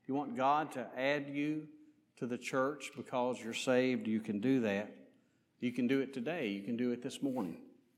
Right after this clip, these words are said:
And we are devoted to prayer at McDermott Road, certainly this week. But, you know, this morning we're devoted to prayer. Can we devote,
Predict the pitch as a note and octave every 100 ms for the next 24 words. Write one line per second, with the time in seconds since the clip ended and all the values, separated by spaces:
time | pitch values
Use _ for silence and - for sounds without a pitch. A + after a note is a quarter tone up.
0 | _ _ _ _ _ _ _ _ _ _
1 | _ _ _ _ _ _ A2 A#2+ D#3 G#3
2 | F#3 G3 D#3+ B2 C#3 C3+ A2 C#3+ - B2+
3 | A#2 G#2+ A2+ G#2+ G2+ G2+ A2 A2 G#2+ A2
4 | G2 F2 - - _ - E3 F3 D3 B2
5 | A2+ - A2+ G2+ G2+ - - _ _ _
6 | _ _ _ _ - - E3+ E3 D#3+ -
7 | C3+ C#3+ E3 F3 E3+ C#3 C3+ A#2+ A#2+ C3
8 | C3+ C3 - - C3+ C3 D3 - - -
9 | - _ _ _ _ _ _ _ _ _
10 | - C3+ B2+ D#3+ D#3+ C3 C#3+ D3+ D3